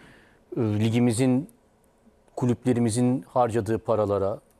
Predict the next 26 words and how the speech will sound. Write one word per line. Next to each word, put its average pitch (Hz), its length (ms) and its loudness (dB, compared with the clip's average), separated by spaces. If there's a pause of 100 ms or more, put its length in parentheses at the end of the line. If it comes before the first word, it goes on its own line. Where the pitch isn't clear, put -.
(240)
ülke 117 280 -2
futboluna 127 540 -2
olan 120 200 2
ilgiye, 110 440 0
alakaya, 110 640 0
yani 135 200 -4
bizim 151 360 0
yerimiz 123 560 -2 (200)
mutlaka 147 420 -2
Avrupa'nın 131 400 0
ilk 175 320 -4
on 175 140 2
ülkesi 127 440 -2
arasında 110 440 0
olmaktır 107 600 -2
diye 101 160 -2
düşünüyorum. 101 420 -6
Ama 113 80 -2
şu 160 160 -4
anda 123 300 -2 (600)
bizim 117 500 -2
seviyemizin 147 500 0
çok 165 220 -4
altında 120 500 0
birçok 147 280 -4
takım 120 300 -4